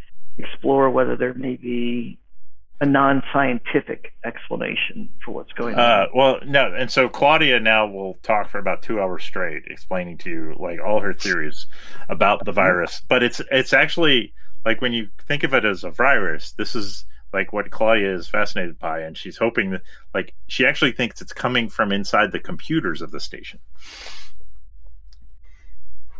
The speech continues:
Speaker 1: Would there be a particular, like, central core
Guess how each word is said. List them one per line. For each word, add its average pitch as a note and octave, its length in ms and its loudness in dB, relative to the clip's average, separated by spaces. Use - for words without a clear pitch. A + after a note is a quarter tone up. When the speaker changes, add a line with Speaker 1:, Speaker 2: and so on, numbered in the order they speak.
Speaker 1:
Would E3+ 140 4
there F3 120 6
be E3+ 140 4
a D#3 40 6
particular, E3 1200 0
like, - 160 -6
central E3+ 560 0
core E3 1040 2